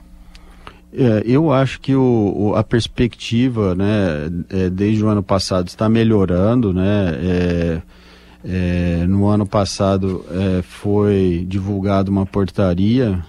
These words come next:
né, pelo Ministério da Saúde, é, que versa sobre as diretrizes, é, pro tratamento da degeneração macular da forma úmida. E eu acho que isso é um, é um grande passo, né?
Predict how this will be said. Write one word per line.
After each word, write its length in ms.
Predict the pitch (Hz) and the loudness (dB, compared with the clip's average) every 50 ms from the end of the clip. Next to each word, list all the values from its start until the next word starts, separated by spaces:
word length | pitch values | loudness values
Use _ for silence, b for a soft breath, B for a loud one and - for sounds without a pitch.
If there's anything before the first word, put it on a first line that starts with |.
| - - - | -12 -16 -10
né, 380 | - 90 92 95 92 85 85 87 - | -8 -6 -4 -4 -4 -6 -6 -8 -10
pelo 200 | - 95 92 95 | -8 -6 -4 -4
Ministério 520 | 92 90 92 90 - - - 90 90 87 87 | -4 -4 -4 -6 -6 -6 -4 -4 -4 -4 -4
da 160 | 87 92 98 | -4 -4 -4
Saúde, 760 | - - 101 101 101 98 98 104 110 117 120 117 123 123 120 B B B B B B B B B - | -2 0 0 2 2 2 4 4 4 2 4 2 2 0 0 B B B B B B B B B -10
é, 80 | - 104 | -10 -8
que 120 | - - | -4 -4
versa 480 | 131 117 117 117 120 127 131 127 - 135 | -2 0 2 4 4 4 4 2 -2 -4
sobre 540 | 120 - - 127 123 123 131 127 120 117 113 | -4 -2 0 2 2 2 2 2 2 2 2
as 140 | 110 107 101 | 2 0 2
diretrizes, 1000 | 110 123 123 135 135 117 - - 110 120 131 135 127 113 104 98 - - - - - - | 0 0 2 2 0 0 0 -2 0 0 0 0 0 -2 -4 -6 -8 -12 -16 -16 -14 -8
é, 440 | - 104 101 95 98 92 92 90 87 82 - | -2 0 0 2 2 2 2 0 -2 -4 -4
pro 180 | - 107 104 104 | -4 -2 -2 -2
tratamento 760 | - 117 113 110 - 120 117 110 104 104 107 113 110 - 113 | 0 -2 -2 0 0 0 2 2 2 2 2 0 0 -2 -4
da 200 | 107 107 110 107 | -2 0 0 0
degeneração 720 | 104 104 107 98 110 107 107 107 107 107 98 - - 107 107 | 0 0 -2 -2 0 0 2 2 2 2 0 0 0 0 2
macular 480 | 107 107 107 - - 107 101 101 107 | 2 2 0 0 0 0 2 2 2
da 120 | 101 107 98 | 2 0 -2
forma 360 | - - 113 110 113 120 123 | -2 0 0 2 2 4 2
úmida. 560 | 120 117 113 110 104 95 92 82 78 80 78 71 - - B B B B B B B B B B B B | 2 2 2 2 2 0 -2 -2 -4 -8 -10 -12 -16 -20 B B B B B B B B B B B B
E 120 | 123 98 104 | -4 0 2
eu 240 | 107 117 127 117 104 | 2 2 4 4 4
acho 320 | 101 110 120 117 - - | 4 2 2 0 -4 -8
que 640 | 120 - 131 135 135 135 131 120 110 101 98 92 73 - | -8 -4 -2 0 2 2 2 2 2 2 0 0 -2 -2
isso 340 | 98 104 104 - - - | -2 -2 -2 -4 -2 0
é 100 | 120 117 | 2 2
um, 360 | 117 113 110 104 98 92 85 76 85 - - - | 2 2 2 2 0 -2 -4 -6 -10 -14 -12 -6
é 60 | 98 | -4
um 140 | 107 107 98 | -2 0 0
grande 360 | 101 101 110 117 123 120 120 | 0 2 2 2 2 0 0
passo, 600 | - - - 92 90 98 113 117 110 - - 92 | -4 -2 -2 0 2 2 2 2 0 -4 -6 -4
né? 360 | 90 95 98 107 104 95 | -2 0 0 2 0 0